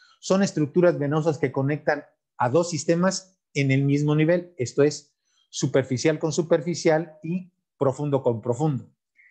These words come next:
A grandes rasgos, el sistema venoso superficial se inicia en las venas del pie,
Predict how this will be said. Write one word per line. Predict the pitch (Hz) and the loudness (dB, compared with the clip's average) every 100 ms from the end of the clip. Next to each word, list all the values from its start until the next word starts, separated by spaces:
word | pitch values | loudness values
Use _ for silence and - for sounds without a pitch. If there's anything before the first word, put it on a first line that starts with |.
| _ _ _ - - - | _ _ _ -20 -20 -4
A | 143 | 0
grandes | 165 208 208 | 0 2 0
rasgos, | 151 151 151 165 233 - - | 2 2 0 -2 -6 -6 -2
el | 135 | -2
sistema | 143 131 175 165 | 0 0 2 2
venoso | 147 156 160 160 151 - | 2 0 2 2 2 -4
superficial | - 135 135 - 120 127 123 - 147 165 220 - _ _ _ _ | -6 -4 -2 -4 -4 -4 -8 0 2 2 -4 -12 _ _ _ _
se | - 170 | -2 0
inicia | 151 151 175 233 - 156 143 135 - | 0 0 2 2 2 0 0 -2 -4
en | 139 | 2
las | 139 131 | 2 2
venas | 147 151 147 117 | 2 2 0 0
del | 127 117 | 0 -2
pie, | - 151 147 135 | -6 -6 -6 -10